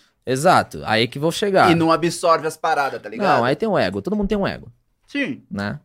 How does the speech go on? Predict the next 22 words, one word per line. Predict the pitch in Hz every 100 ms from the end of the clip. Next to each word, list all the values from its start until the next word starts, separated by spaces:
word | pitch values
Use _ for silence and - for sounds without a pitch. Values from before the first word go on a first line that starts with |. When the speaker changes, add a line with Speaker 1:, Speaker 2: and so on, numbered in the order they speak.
| _
Speaker 1:
Basta | 110 101 107
você | 135 139 131
controlar | - 151 110 135
ele. | 147 92 _ _ _ _
Speaker 2:
Sim, | - 196 120
lógico. | 117 110 - _ -
Speaker 1:
De |
uma | -
maneira | 95 95 98 110 143 139 _ _ _ _
que |
você | 175 175
quiser. | 190 220 - - _ _ _ _ _ _ _ _ _ _ _ _ _ _ _ _ -
Mas | 95 -
tem |
que | 113
reconhecer, | 117 - - -
né? | 120 117 - _ _ _ _ _ _ _ _ _ _ _ -
Speaker 2:
Não, | 277
porque | - 151
é | 180
isso, | 175 135 -
porque | 110 120 120 123 117 117 113 110 104 110